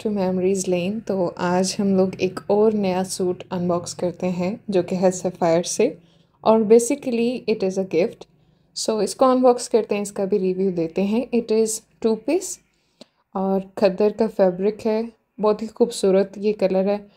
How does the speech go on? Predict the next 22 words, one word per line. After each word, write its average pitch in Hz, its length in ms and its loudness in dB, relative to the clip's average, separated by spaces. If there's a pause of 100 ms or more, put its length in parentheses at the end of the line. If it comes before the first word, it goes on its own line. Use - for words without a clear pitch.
(340)
और 196 220 0
इस 233 300 -4
तरह 247 180 4
का 240 100 0
कलर 220 300 0
मैंने 196 200 -2
कभी 202 340 -2
ख़ुद 202 300 0
के 220 80 4
लिए 208 160 4
बाय 175 220 4
नहीं 185 320 -2
किया, 214 280 -2
but 208 140 -2
I 196 200 -2
hope 185 260 0
so 202 320 0
कि 196 160 -2
बहुत 185 460 -4
ही 185 200 -2 (680)
after 190 400 0
stitching, 190 460 0